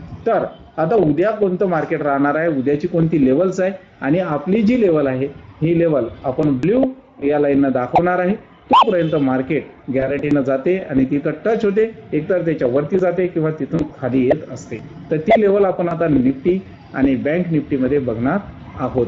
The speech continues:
आणि उद्याच्या लेवल्स कोणत्या राहणार आहे, ते बी बघणार आहोत. तर चला, आपण पुढची लेवल काढूया.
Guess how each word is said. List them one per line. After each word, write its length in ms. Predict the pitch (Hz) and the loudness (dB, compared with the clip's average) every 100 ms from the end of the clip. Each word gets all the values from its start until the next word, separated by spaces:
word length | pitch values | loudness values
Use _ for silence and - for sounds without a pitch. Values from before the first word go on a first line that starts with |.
| - | -2
आणि 140 | 135 160 | 0 4
उद्याच्या 400 | 165 175 175 151 | 6 4 2 2
लेवल्स 380 | 127 165 214 202 | 2 2 2 0
कोणत्या 260 | 175 180 | 0 0
राहणार 280 | 175 170 165 | 0 0 0
आहे, 100 | 185 | 0
ते 380 | - - - 151 | -4 -16 -2 0
बी 240 | 151 165 | 4 4
बघणार 300 | 131 123 120 | 2 -2 -2
आहोत. 120 | 107 - - - - | -2 -6 -14 -16 -4
तर 60 | 131 | -4
चला, 340 | 127 170 185 190 - - | 0 0 0 -2 -12 -6
आपण 260 | 139 - 151 | -4 -2 -2
पुढची 340 | 143 120 139 123 | -2 -2 -2 0
लेवल 260 | 135 214 - - - - - - | 0 0 -6 -14 -20 -16 -12 -6
काढूया. 300 | 127 117 107 | -4 -2 -4